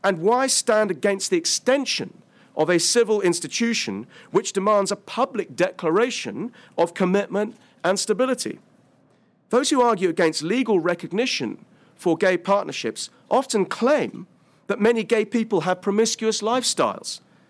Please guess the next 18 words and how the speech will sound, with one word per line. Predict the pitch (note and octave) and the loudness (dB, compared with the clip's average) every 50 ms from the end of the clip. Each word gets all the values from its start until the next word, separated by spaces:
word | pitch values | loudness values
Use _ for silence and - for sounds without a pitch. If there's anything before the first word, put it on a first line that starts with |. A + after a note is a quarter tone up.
| _ _ _ _ _ | _ _ _ _ _
But | G#3+ A3 | -4 0
there | B3 A#3+ | 2 2
are | A#3+ | 2
few | A#3 - - B3+ C#4 C#4+ A#3 | 0 0 -4 -4 -4 -4 -2
social | D#3+ - - - A#3+ A#3 A#3 A3+ - B3+ B3 A#3 | -4 -4 0 2 2 0 0 -2 -2 -4 -2 0
incentives | F3+ F3 F3 - - A3 A3 A#3+ A3+ - - - - - - - - _ _ _ - | 0 0 0 0 2 2 0 0 0 -4 -8 -8 -10 -12 -12 -12 -14 _ _ _ -6
of | E3 D#3 | -2 -2
the | F#3+ | -2
kind | F#3 - - G3 G#3 G#3 G3+ F3 | -4 0 0 2 2 2 2 0
which | F#3+ F#3+ - | -2 -4 -4
conservatives | - D3 C3 - - - G#3+ B3+ B3+ B3 - - - - - - - - _ _ | -6 -4 -4 -2 0 2 2 2 2 0 -2 -6 -10 -10 -10 -12 -14 -14 _ _
should | - - - E3+ B2 | -10 -2 0 0 0
naturally | A#2 C3 E3+ G#3+ B3 - - - B3+ G3+ D#3 B2+ A#2 | 2 2 2 2 0 -2 -4 -4 0 2 2 0 0
embrace | A#2 A2 - A#2 G2+ - - - - - - - - | -2 -4 -2 -4 -4 -2 -4 -4 -6 -8 -12 -18 -2
for | - G3+ | -2 -2
gay | - - G#3+ A3 A#3 | 0 2 2 2 2
people | A3+ - A3+ G#3+ G#3 - G#3 G#3 A3 A3 - _ _ _ _ _ _ | 0 -2 -2 -4 0 0 0 0 0 -2 -8 _ _ _ _ _ _
to | - A3+ G#3+ G#3+ G#3+ - | -6 -4 -4 -4 -6 -8